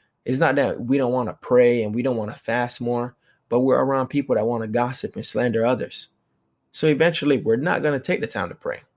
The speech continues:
It's not that our pastor is preaching legalism or that this podcast is necessarily telling you something deep regarding legalism. It's the fact that it's hard for you to receive what someone is saying when you have friends with critical spirits causing you to reject teaching,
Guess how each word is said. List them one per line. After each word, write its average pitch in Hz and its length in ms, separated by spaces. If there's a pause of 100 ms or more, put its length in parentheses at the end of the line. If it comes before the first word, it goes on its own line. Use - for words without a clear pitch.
(540)
It's 127 140
not 156 140
that 135 120
our 117 120
pastor 135 520
is - 100
preaching 101 480
legalism 113 600
or 113 140
that 113 100
this 110 120
podcast 123 460
is 104 60
necessarily 110 680 (420)
telling 120 300
you 110 260
something 107 480
deep 104 260
regarding 110 420
legalism. 117 520
It's 117 100
the 139 80
fact 123 300
that 123 260 (280)
it's - 160
hard 147 260
for 147 120
you 143 100
to 127 80
receive 135 560
what 113 180
someone 120 320
is 107 100
saying 123 520 (260)
when 117 140
you 120 80
have 123 200
friends 123 380
with - 160
critical 123 380
spirits 117 440
causing 120 380
you 117 100
to 104 80
reject 101 480
teaching, 95 400